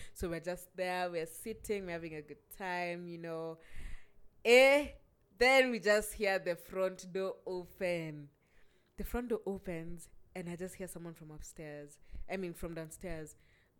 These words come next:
Wh-, what do we call this guy? Mm. So someone calls him, like, really loud.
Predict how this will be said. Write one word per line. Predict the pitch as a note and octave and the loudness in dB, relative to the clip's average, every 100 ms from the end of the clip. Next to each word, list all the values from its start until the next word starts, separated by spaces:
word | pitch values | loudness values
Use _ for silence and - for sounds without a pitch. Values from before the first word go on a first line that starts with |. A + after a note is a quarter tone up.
| - A3+ | -10 -4
Wh-, | - | 0
what | G#3 | 0
do | F#3+ | -2
we | F#3 | -6
call | F3+ D3 | -8 -10
this | D3 | -12
guy? | - A#2+ A2+ - - - - | -12 -12 -12 -16 -20 -20 -18
Mm. | E3+ D#3+ D#3 - - - - _ _ _ - - - | -14 -14 -14 -18 -20 -20 -20 _ _ _ -20 -16 -8
So | G#3 F#3 F#3 F3+ | -4 -2 -4 -6
someone | - B3+ B3 G#3+ | 0 0 0 -4
calls | G#3 F#3+ F3+ | -2 -2 -2
him, | E3+ | -6
like, | D#3+ D3+ D3+ - | -6 -6 -8 -14
really | F#3 E3+ | -10 -8
loud. | D#3+ D3+ | -8 -8